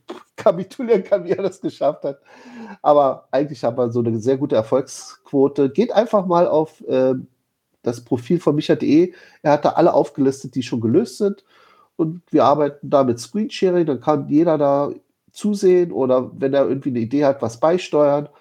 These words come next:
Da ist auch der Oliver dabei, das ist Doc Cool, der hat sogar eine Kryptographie-Seite,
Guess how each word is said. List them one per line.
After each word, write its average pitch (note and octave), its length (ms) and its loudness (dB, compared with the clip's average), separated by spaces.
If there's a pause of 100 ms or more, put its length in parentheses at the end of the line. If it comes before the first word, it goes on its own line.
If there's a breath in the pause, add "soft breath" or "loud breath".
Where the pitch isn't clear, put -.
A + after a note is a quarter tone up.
(500 soft breath)
Da A#2 120 2
ist C#3 200 -2
auch C3 220 2
der A#2 420 2
Oliver A3 320 2
dabei, G3+ 460 0
das C#3+ 220 -6
ist - 340 -8
Doc A#2 260 -2
Cool, G#3+ 240 0
der D3 120 0
hat B2+ 120 -6
sogar B2+ 220 0
eine A#2 300 0
Kryptographie-Seite, D3+ 1300 0